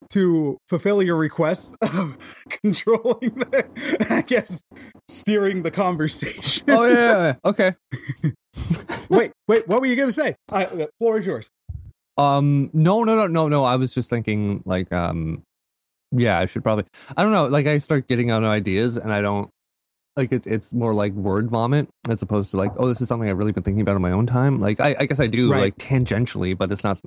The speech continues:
Speaker 2: anything I've actually, like, tackled head on. So, uh, I feel like if I had, I would be more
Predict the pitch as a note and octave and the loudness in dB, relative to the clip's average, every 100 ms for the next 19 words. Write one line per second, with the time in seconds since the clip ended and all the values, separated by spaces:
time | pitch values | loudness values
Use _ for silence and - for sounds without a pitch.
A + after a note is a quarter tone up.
0 | - G2+ G2 F#2 F#2 - G2+ F2+ F#2 - | -4 -2 0 -2 -4 -4 -2 -2 -4 -10
1 | - G#2+ G2 G2 F#2+ F#2+ F#2+ F#2 F#2+ - | -6 -4 -2 -2 -2 0 0 -2 -6 -8
2 | - - - A2 G2+ G#2 G2+ - - A#2 | -20 -10 -2 0 0 0 -2 -4 -4 -2
3 | A2 G2 G2 - _ _ - B2 G#2 G2+ | 0 0 -2 -8 _ _ -6 -2 -2 -2
4 | A#2 E3+ C3 G2+ G#2+ G2+ G#2+ G#2 G#2 G2 | 0 0 2 2 0 0 0 0 -2 0
5 | F#2+ F#2 F#2+ | 0 -2 -4